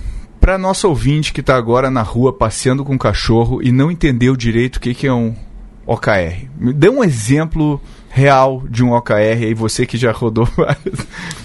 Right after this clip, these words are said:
Ah, dá um exemplo assim, um, o que que é um objetivo, o que que é um key result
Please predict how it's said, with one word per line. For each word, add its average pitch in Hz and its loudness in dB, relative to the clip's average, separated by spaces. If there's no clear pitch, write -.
Ah, 139 4
dá 151 4
um 226 0
exemplo 180 0
assim, 147 0
um, 151 0
o 156 -4
que 208 -4
que 202 -2
é 202 6
um 185 0
objetivo, 175 0
o 165 -10
que 185 -4
que 185 -2
é 180 2
um 170 -2
key 170 -6
result 151 0